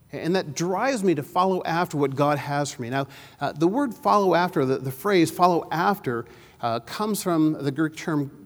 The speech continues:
Kata lambano. We already talked about lambano as I, I take or I receive, but this is even taking it one step further, uh, that I lay hold of, I, I seize. So rather than just simply receiving something, it's just grabbing it,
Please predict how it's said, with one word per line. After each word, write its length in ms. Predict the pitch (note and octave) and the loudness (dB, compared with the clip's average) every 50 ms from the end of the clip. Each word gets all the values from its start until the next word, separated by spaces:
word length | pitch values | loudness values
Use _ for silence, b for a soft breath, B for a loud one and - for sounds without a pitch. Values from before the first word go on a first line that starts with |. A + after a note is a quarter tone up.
| - - | -12 -8
Kata 500 | - - G3 G3+ - - F#3+ F3 F3 D#3+ - - - - | -2 0 0 0 0 0 -2 -2 -2 -4 -8 -14 -10 -6
lambano. 560 | D#3+ D#3+ D#3 D3+ C3 C3+ C#3+ D3+ D#3 C3 G#2+ | -4 -2 -2 -2 -2 -2 -2 -2 -2 -4 -4
We 120 | G#2+ B2 C#3 | -4 -4 -2
already 200 | D3 E3+ E3 D#3 | 0 0 0 -2
talked 280 | - - F3+ F3 - | -2 -2 -2 -2 -2
about 120 | - - - | -4 -4 -2
lambano 600 | C#3+ C#3+ C#3+ C3 B2+ D#3 F3+ G3+ F#3+ D3+ C#3 C#3 | -2 -2 -2 0 0 0 0 0 0 0 -2 -2
as 120 | C3 C3+ | -2 -2
I, 120 | B2+ C3 - - | -2 -4 -4 -4
I 80 | C3 | -8
take 420 | B2 - - - - F3 F3 E3 - | -8 -8 -8 -6 -4 -4 -4 -2 0
or 120 | D#3 C3+ | 0 0
I 60 | C3 | 0
receive, 720 | B2 A#2 B2+ B2 - - B3 A#3+ F#3+ C3+ C3 D3 D3 - - b b b b b b b b b b b b b b b b b b _ _ | -2 -4 -6 -6 -8 -6 -4 -2 0 0 0 0 -2 -6 -12 b b b b b b b b b b b b b b b b b b _ _
but 200 | E3 F3 - - | -2 -2 -2 -2
this 200 | F#3 B3+ C4+ - | -4 -4 -4 0
is 60 | C#4+ | 0
even 220 | C4 A#3 G3+ G#3+ F3 | 0 0 0 0 0
taking 180 | F#3 G3 G3 | 2 2 2
it 80 | G3 D3+ | 0 0
one 340 | E3 D#3+ F#3 G3+ G#3 G3+ F#3 | 2 2 2 2 2 0 -4
step 300 | - - - F3+ D#3+ - | -6 -6 -6 -6 -6 -8
further, 500 | - - - A3 A3+ G3+ C3+ A2 - - - - - - | -8 -2 0 2 2 2 0 -2 -6 -10 -14 -20 -18 -10
uh, 120 | D#3 C3 C3 | -8 -6 -2
that 180 | D3 D#3+ - - | -2 -2 0 0
I 340 | F3 E3+ D#3+ D#3+ E3 D3+ B2 - | 2 2 2 2 0 -2 -4 -4
lay 300 | - D3+ D#3+ F#3 F#3 F3 | -2 0 4 4 4 4
hold 560 | D#3+ - - - - G3 G#3+ A3 A3 G#3 D3+ | 2 -2 -6 -2 2 4 6 6 6 4 2
of, 180 | B2 A2 G#2+ | 0 -2 -4
I, 220 | A#2+ - D3 C#3+ C#3+ - | -4 -4 -4 -4 -6 -6
I 120 | D#3 D#3 | -8 -6
seize. 800 | C#3+ - - - - - A#3+ A3+ F#3+ C#3 - - - - - b b b b b b b | -6 -4 -4 -4 -4 -4 -2 -2 -2 -2 -2 -4 -8 -12 -14 b b b b b b b
So 120 | - G3 | -2 0
rather 140 | A3 C4 C#4 | 2 2 2
than 80 | A#3 | 2
just 120 | G3 G3+ - | 0 0 0
simply 220 | A3+ G3+ G3+ F3+ | 0 2 2 2
receiving 500 | D3+ C#3+ C#3+ - - - C#4 D4 B3+ G#3 | 2 2 -2 -2 -4 -2 -2 0 0 0
something, 260 | D#3 D3 C#3 A#2 E3 | 0 -2 -2 -2 -2
it's 100 | F#3 - | -2 0
just 180 | F#3+ D#3+ B2+ B2 | 0 -2 -2 -6
grabbing 500 | G2+ C#3+ C3+ - A3 B3 A#3+ F3+ D3+ B2 | -8 -8 -6 -2 0 0 0 0 -2 -4
it, 160 | A#2 G#2+ - | -6 -10 -14